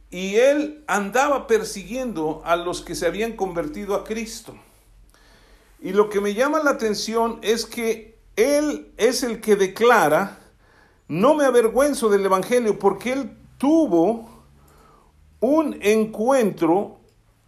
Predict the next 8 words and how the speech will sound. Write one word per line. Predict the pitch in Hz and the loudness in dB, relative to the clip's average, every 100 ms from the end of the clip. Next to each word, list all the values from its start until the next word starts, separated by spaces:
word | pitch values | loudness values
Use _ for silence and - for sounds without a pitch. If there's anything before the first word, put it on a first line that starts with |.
| _ _ _ | _ _ _
con | - 190 | -2 0
Jesucristo. | 156 185 202 202 226 208 - 196 | 0 0 -2 -6 -6 -6 -2 -2
Él | 214 | 0
conoció | 220 214 180 - 226 269 | 0 0 -2 -4 -4 -2
el | 214 | 0
evangelio | 151 143 131 185 165 151 | 0 -2 -4 -6 -4 -4
de | 135 | -6
Jesucristo | 135 123 123 160 175 - - 143 165 | -8 -12 -12 -10 -8 -10 -8 -8 -8